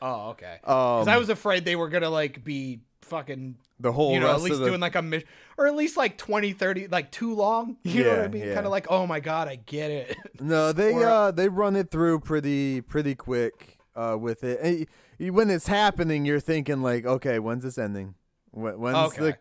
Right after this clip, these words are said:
Speaker 2: the punchline?" But, like, no, they, they don't spend, like, twenty, thirty
Speaker 1: Yeah.
Speaker 2: minutes on it. They're not, like, a big chunk of the movie. They're just, like, a mediocre
Speaker 1: Okay.
Speaker 2: part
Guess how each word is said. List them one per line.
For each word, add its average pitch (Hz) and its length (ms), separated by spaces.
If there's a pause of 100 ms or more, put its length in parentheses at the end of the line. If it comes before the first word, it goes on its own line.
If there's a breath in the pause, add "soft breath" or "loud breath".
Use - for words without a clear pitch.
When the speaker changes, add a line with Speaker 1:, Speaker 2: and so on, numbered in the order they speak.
Speaker 2:
the 139 80
punchline?" 131 640
But, 110 280
like, 120 300 (280 loud breath)
no, 190 180
they, 196 180
they 160 280
don't 190 240
spend, 160 400
like, 143 420
twenty, 139 560
thirty 135 460
Speaker 1:
Yeah. 127 100
Speaker 2:
minutes 127 460
on 117 200
it. 117 200
They're 127 140
not, 135 280
like, 123 220
a 113 80
big 120 320
chunk 127 320
of 123 80
the 117 80
movie. 113 500
They're 104 180
just, 104 240
like, 107 200
a 104 100
mediocre 104 840
Speaker 1:
Okay. 87 100
Speaker 2:
part 104 400